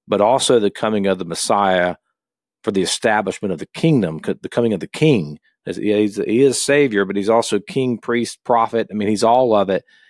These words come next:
And, and all of this is coming to this fruition here. And I think that what nobody got, at least a lot of the Pharisees, they didn't understand how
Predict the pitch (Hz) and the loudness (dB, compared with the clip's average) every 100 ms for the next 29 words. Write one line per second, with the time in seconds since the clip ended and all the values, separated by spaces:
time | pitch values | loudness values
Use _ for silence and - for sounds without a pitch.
0 | _ - 101 - 110 107 139 147 120 113 | _ -2 -2 0 0 2 4 2 2 2
1 | - 95 - - 120 113 101 98 90 90 | 0 -2 -2 -4 0 0 2 0 0 -4
2 | - 101 92 127 - 110 101 98 90 87 | -2 0 2 2 2 -4 -2 -2 -2 -6
3 | _ _ _ _ - 98 101 - 151 156 | _ _ _ _ -6 -2 -2 0 0 0
4 | - 113 - 113 113 - - - 123 127 | 2 2 2 2 2 0 -6 -2 0 2
5 | 117 95 80 98 127 90 82 - 92 110 | 2 0 0 0 0 0 -2 -4 -4 -4
6 | 101 - 101 101 92 87 107 117 123 98 | -4 -4 0 0 0 -4 -2 -2 -2 -4
7 | 90 117 160 117 117 98 - - 107 110 | -2 0 2 0 -2 -4 -6 -2 0 0
8 | 104 95 87 - _ _ _ _ _ - | 0 -2 -6 -10 _ _ _ _ _ -8
9 | 110 107 98 92 82 | -4 0 2 2 0